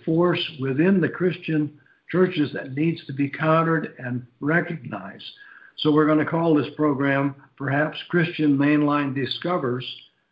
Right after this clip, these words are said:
Zionism. So I'm, uh, going to ask our team here to hold forth and give us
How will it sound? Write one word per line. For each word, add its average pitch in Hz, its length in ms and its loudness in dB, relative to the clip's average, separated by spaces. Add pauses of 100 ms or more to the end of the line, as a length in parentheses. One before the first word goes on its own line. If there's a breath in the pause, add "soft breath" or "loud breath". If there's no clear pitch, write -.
(140)
Zionism. 147 720 0 (1120)
So - 240 -2
I'm, 190 360 4
uh, 143 300 0 (420)
going 175 380 0
to 156 240 -2
ask 160 340 -4
our 139 300 -2 (220)
team 226 340 6
here 123 480 -8 (500 soft breath)
to 139 100 -10
hold 175 340 -2
forth 156 320 -2
and 139 160 -6
give 156 180 2
us 151 120 2